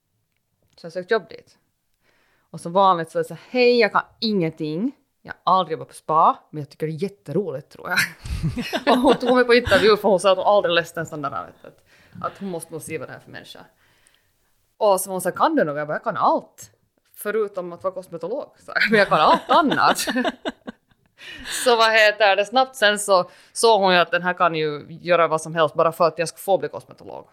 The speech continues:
Så sen blev jag då, så hjälpte hon mig att, eh, få en vuxenutbildning inom, eh, då att bli en kosmetolog.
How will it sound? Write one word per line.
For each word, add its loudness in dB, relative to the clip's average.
Så -8
sen 0
blev 4
jag 2
då, 2
så -8
hjälpte -2
hon -6
mig -2
att, -2
eh, -8
få -6
en -2
vuxenutbildning 4
inom, -2
eh, -4
då -2
att -10
bli -4
en -4
kosmetolog. -4